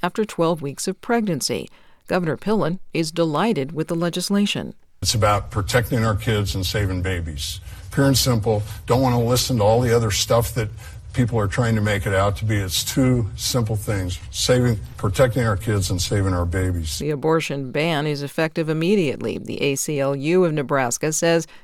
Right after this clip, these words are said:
Speaker 1: it is considering a lawsuit on the abortion and gender-affirming care issues.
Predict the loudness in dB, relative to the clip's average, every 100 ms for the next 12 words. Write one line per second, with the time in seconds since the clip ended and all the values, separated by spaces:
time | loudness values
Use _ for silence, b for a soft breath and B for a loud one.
0 | -6 -2 0 0 -2 -4 -4 -2 0 0
1 | 0 -2 -2 0 2 2 0 -2 -2 -2
2 | -2 -4 -4 -2 0 0 -4 -4 -4 -4
3 | -4 -2 -2 -4 -6 -6 -4 -6 -6 -4
4 | -2 -2 -4 -8 -10 -10 -12